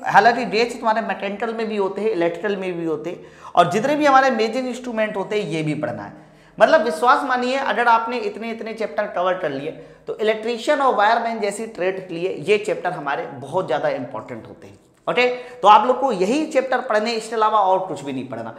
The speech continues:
कैसा लगा ये video मुझे नीचे comment करके बताइए, और अगर आप electrician और wireman जैसे trade से एएलपी का form भरना चाहते हैं तो मैं एक number लिख देता हूँ जिसमें इस trade की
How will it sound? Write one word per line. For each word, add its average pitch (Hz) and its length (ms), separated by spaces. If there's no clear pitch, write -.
कैसा 233 220
लगा 311 180
ये 294 140
video 254 320
मुझे 233 220
नीचे 226 260
comment 226 300
करके 226 200
बताइए, 190 360
और 254 240
अगर 262 280
आप 156 400
electrician 233 540
और 240 120
wireman 214 440
जैसे 190 240
trade 202 260
से 170 140
एएलपी 160 400
का 165 100
form 147 280
भरना 135 240
चाहते 147 320
हैं - 360
तो 202 60
मैं 262 140
एक 262 120
number 220 280
लिख - 140
देता 226 280
हूँ 254 180
जिसमें 247 280
इस - 260
trade 226 340
की 254 100